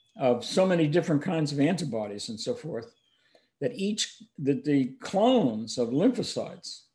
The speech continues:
had to have an, um, in their genes, the antibody genes had to undergo somatic mutation. That was also,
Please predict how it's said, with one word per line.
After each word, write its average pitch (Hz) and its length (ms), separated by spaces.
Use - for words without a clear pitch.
had 190 260
to 190 100
have 165 240
an, 143 320
um, 123 600
in 196 300
their 160 160
genes, 127 880
the 139 680
antibody 156 600
genes 120 880
had 185 300
to 165 120
undergo 151 360
somatic 139 560
mutation. 143 680
That 127 80
was 120 140
also, 143 560